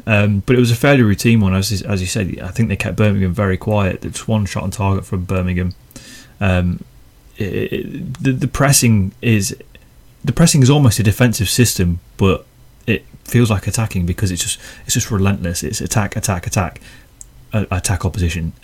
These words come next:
in, in mind. But yeah, it's, it's onwards for them, I think, throughout the season. I'm,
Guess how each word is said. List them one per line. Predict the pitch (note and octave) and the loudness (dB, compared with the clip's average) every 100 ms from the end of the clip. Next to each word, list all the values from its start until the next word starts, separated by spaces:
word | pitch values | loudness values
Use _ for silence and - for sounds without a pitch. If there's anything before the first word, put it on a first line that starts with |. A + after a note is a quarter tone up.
| G2 | -10
in, | G2 F2 | -6 -6
in | - - | -8 -8
mind. | F2 E2 E2 - - - - | -6 -6 -6 -10 -20 -20 0
But | G#2+ G2+ - - - - | 4 4 0 -20 -12 2
yeah, | A#2 F#2 | 6 6
it's, | F2+ - | 4 2
it's | A#2+ - | -2 2
onwards | B2 B2+ G#2+ | 6 6 6
for | - F2+ | 2 0
them, | F2+ F2+ - | 2 0 -2
I | |
think, | - F2+ | -4 -4
throughout | E2 F#2 F2+ | -2 -2 -2
the | |
season. | - F#2 F2+ F2+ | -2 0 0 0
I'm, | F#2 F#2+ | 0 -2